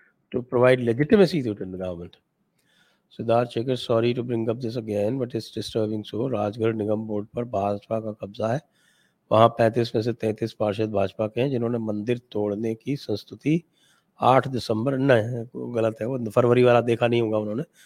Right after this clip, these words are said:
और मंदिर तोड़ने की संस्तुति तो बिल्कुल नहीं दी थी। ये कहा था कि इस पे गौरव पथ का निर्माण किया जाए और गौरव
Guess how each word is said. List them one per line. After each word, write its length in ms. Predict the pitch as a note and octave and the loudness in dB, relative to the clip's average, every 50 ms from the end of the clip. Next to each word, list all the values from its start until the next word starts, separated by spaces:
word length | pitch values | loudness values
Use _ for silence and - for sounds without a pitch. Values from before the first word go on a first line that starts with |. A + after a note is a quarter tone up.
| _ _ - | _ _ -2
और 80 | B2 A2+ | 0 2
मंदिर 320 | A2+ A#2 A#2+ B2 D3 C#3+ | 4 4 6 6 6 6
तोड़ने 320 | - - C3 B2+ B2 B2+ B2 | 6 4 2 2 4 2 0
की 80 | C3 | 0
संस्तुति 400 | A#2+ - A#2 A2 - A#2+ A2+ B2 | -2 -2 -4 -2 -2 -4 -4 -2
तो 120 | G#2+ A2 G2 | -4 -4 -2
बिल्कुल 320 | G2+ G2+ G2 - A#2+ A#2 | -4 -4 -4 -2 0 0
नहीं 100 | A#2+ A#2 | 0 0
दी 120 | B2 A#2+ | 0 -4
थी। 160 | A#2 - D#3 - _ _ _ _ _ _ _ _ _ - | -6 -6 -8 -10 _ _ _ _ _ _ _ _ _ 2
ये 140 | A#2 A#2+ A#2+ | 4 6 6
कहा 200 | A2+ A#2 A2 G#2+ | 8 6 6 6
था 200 | G#2 - A2+ D#3 | 6 4 4 2
कि 400 | E3 - C#3 C#3 C#3 C3 D#3+ E3+ | 2 2 0 2 2 2 2 0
इस 100 | D3+ - | -4 -4
पे 160 | - - A2+ | -4 -4 -2
गौरव 280 | G#2+ A2+ A2 A#2 B2 B2 | 2 4 6 6 6 4
पथ 200 | A#2+ - B2 A#2 - - A2+ - - - | 4 2 -2 -2 -2 -4 -10 -8 -4 -2
का 100 | A#2 A2+ | 0 0
निर्माण 400 | A2+ A2+ A2+ A2 A#2 B2 B2 A#2+ | 2 0 2 2 4 4 4 4
किया 200 | B2 B2+ B2+ B2 | 4 4 4 6
जाए 160 | B2+ C#3+ E3+ - - _ _ _ _ _ _ - | 6 4 2 0 -6 _ _ _ _ _ _ -4
और 180 | A#2+ A#2 A2+ | -4 -4 -2
गौरव 340 | A2 A2+ A2+ A#2+ B2 B2+ B2+ | 0 2 2 4 4 2 0